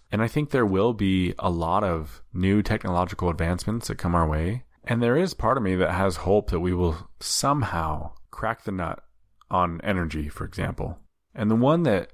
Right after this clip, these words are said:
seems most exciting, the option, is nuclear fusion. It almost seems like this unlimited amount of energy.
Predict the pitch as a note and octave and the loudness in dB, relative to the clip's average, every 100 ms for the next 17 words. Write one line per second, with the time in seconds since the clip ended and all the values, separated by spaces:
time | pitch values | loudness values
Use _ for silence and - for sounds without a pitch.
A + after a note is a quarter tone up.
0 | - - A#2 G#2+ F#2 E2 F2+ G2 G#2 - | -10 -2 2 2 2 0 2 2 2 -4
1 | F#2+ - F2 G2+ F2 E2+ E2 G2 G#2+ - | -6 -2 -2 0 -2 0 2 2 0 -4
2 | F2 E2 E2 - - F2+ G#2+ G#2+ G#2+ F2+ | -6 -6 -8 -8 -2 0 2 0 2 0
3 | - A#2 F2 D#2 D#2+ - A2 A#2 C3+ A#2 | 2 0 0 -4 -8 -10 0 2 2 2
4 | A#2+ A2 G2+ - G2 F2 - A2 F#2+ F#2+ | 2 2 0 0 0 0 -2 0 2 4
5 | G#2 A#2 A2+ G2+ F#2 E2+ F2 F#2 E2+ F2 | 4 4 4 4 4 2 2 2 2 2
6 | F2 D#2+ D#2 D#2+ | 2 0 -2 -4